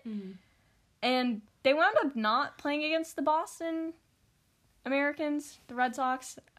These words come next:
Speaker 2: Uh, and he got mad about that because they were going to play against their crosstown rivals,
Speaker 1: Yeah.
Speaker 2: the Yankees. So, I don't know. It was just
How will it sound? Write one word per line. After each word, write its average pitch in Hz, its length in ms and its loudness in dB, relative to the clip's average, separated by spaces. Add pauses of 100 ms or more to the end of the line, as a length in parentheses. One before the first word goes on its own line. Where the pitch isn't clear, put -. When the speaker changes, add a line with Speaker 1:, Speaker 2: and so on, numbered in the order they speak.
(200)
Speaker 2:
Uh, 196 520 2 (380)
and 214 420 0 (200)
he 269 160 -4
got 247 160 4
mad 214 160 2
about 208 220 2
that 202 200 0
because 208 260 -6
they 214 100 -2
were 208 100 -2
going 202 320 -4
to 196 400 -8 (920)
play 226 240 4
against 226 480 0
their 196 340 0
crosstown 214 580 -2
rivals, 196 800 -2
Speaker 1:
Yeah. 202 220 -16 (960)
Speaker 2:
the 190 380 0
Yankees. 247 760 -2
So, 240 560 2 (680)
I 220 140 0
don't 277 120 0
know. 277 300 4 (300)
It 240 140 0
was 339 100 0
just 392 300 -4